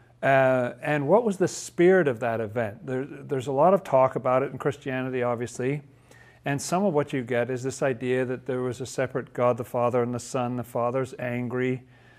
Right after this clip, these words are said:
and the Son is sacrificed, and then the Father is reconciled to the human race and feels, feels sorry for, for being so mad, 'cause Jesus earned all that merit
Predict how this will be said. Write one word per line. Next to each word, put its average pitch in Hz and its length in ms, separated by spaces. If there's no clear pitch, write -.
and 123 80
the 120 60
Son 139 300
is 127 120
sacrificed, 127 800
and 131 80
then 131 120
the 123 60
Father 127 540
is 120 160
reconciled 127 680
to 131 40
the 120 140
human 123 260
race 117 320
and 117 160
feels, 120 380
feels 143 260
sorry 123 460
for, 120 360
for 123 200
being 123 300
so 120 240
mad, 110 440
'cause 127 180
Jesus 131 460
earned 131 260
all 120 200
that 123 220
merit 143 460